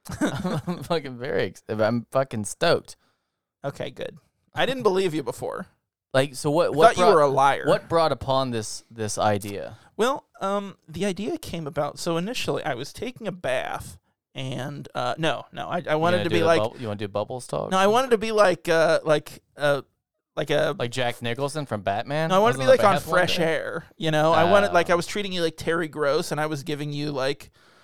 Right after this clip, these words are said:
Speaker 1: my, like, stupid came up with it story, but
Speaker 2: Yeah.
Speaker 1: really, I just love Christmas, and I thought I would love to do something Christmas related for our show that we do.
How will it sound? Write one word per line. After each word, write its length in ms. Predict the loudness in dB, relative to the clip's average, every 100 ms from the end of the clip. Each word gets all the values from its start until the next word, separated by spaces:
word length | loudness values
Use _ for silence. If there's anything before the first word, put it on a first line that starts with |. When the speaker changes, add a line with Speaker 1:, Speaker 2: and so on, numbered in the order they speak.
| _ _
Speaker 1:
my, 220 | -2 0
like, 220 | 0 -2 -4
stupid 440 | -6 -6 -4 -8
came 220 | -4 -4
up 160 | -4 -4
with 160 | -2 2
it 240 | 2 2 _ _
story, 460 | -10 -2 2 2 0
but 200 | -2 -2
Speaker 2:
Yeah. 60 | 4
Speaker 1:
really, 400 | 4 4 2 -2 _ _ -12
I 60 | -8
just 220 | -8 -2
love 160 | -4
Christmas, 480 | -2 -6 -6 -10 -10
and 180 | -8 -4
I 120 | -4
thought 280 | 0 2 2 2
I 80 |
would 120 | 0 0
love 200 | -2 -2
to 100 | -8
do 220 | -6 -6
something 520 | -4 -4 -4 -8 -10
Christmas 500 | -8 -6 -6 -8 -8
related 760 | -8 -8 -8 -6 -6 -6 -10 -8
for 220 | -2 0
our 160 | 0
show 640 | -4 -4 0 2 2 0 -2
that 120 | -4
we 120 | -4
do. 400 | -4 -2 -2 -2